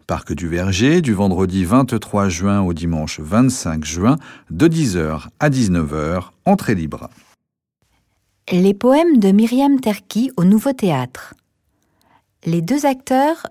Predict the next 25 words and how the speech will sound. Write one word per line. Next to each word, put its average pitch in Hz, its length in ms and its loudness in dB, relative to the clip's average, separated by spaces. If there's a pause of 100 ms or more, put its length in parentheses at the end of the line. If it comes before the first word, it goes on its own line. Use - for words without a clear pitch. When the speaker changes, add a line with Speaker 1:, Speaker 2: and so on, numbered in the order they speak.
(140)
Speaker 2:
Shems - 520 0
Oda 202 420 0
et 156 100 -2
Pierre-André 202 880 -2
Gillard, 170 540 -2 (340)
bien 208 280 2
connus 247 360 4
des 180 160 0
fans 208 240 0
de 165 160 0
Plus 185 200 -4
belle 196 180 2
la 170 140 2
vie, 160 240 -4 (540)
se - 200 -2
retrouvent 285 500 0
pour 220 160 -2
un 214 100 4
moment 233 300 6
de 226 120 2
théâtre 185 640 -4 (120)
autour 233 420 0
de 170 200 0
Paroles 233 440 0
blessées, 190 560 -2